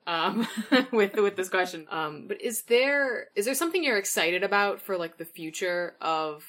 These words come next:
audio storytelling? 'Cause I feel like we sort of keep innovating on new ways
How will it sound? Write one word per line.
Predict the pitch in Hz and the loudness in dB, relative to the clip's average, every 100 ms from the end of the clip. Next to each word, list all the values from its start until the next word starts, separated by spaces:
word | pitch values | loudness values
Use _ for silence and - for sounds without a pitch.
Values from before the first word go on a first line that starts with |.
| - | -4
audio | 160 160 156 | -2 -2 -2
storytelling? | 156 160 156 165 180 175 | -6 -6 -6 -6 -6 -6
'Cause | 185 | -6
I | 196 | -6
feel | 196 302 | -4 -2
like | 269 233 - | 0 -2 -6
we | 185 202 | -4 -2
sort | 214 208 | -2 0
of | 196 180 165 | 0 0 -4
keep | - 208 196 | -10 -8 -6
innovating | - 165 180 196 202 214 214 214 - 160 | -6 -2 2 2 2 0 -2 -6 -8 -6
on | 160 160 160 160 156 156 151 - | -4 -2 -2 -4 -6 -10 -14 -14
new | 175 170 170 175 | -10 -6 -4 -4
ways | 156 156 160 165 - | -4 -4 -6 -8 -12